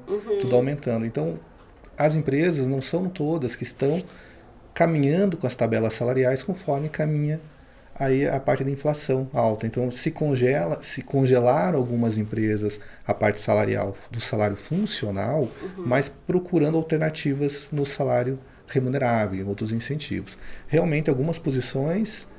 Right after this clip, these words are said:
Speaker 2: os salários ficaram um pouco congelados. Então, pessoas
Speaker 1: É.
Speaker 2: que estavam com salários altos acabaram, é, é, é, mudando de, de funções, sendo desligado, et cetera,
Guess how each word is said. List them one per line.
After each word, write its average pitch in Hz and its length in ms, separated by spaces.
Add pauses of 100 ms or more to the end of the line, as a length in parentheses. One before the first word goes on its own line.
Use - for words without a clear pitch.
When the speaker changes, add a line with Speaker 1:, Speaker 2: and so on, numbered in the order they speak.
(200)
Speaker 2:
os 151 100
salários 135 400
ficaram 151 300
um 147 40
pouco 143 240
congelados. 139 600
Então, 107 160
pessoas - 360
Speaker 1:
É. - 20
Speaker 2:
que - 80
estavam 110 220
com 110 80
salários 110 340
altos 107 380 (480)
acabaram, 110 720 (580)
é, 113 40
é, 110 40
é, 104 720 (440)
mudando 107 280
de, 101 240
de 104 160
funções, 165 640
sendo 113 240
desligado, 110 600
et 110 80
cetera, 127 380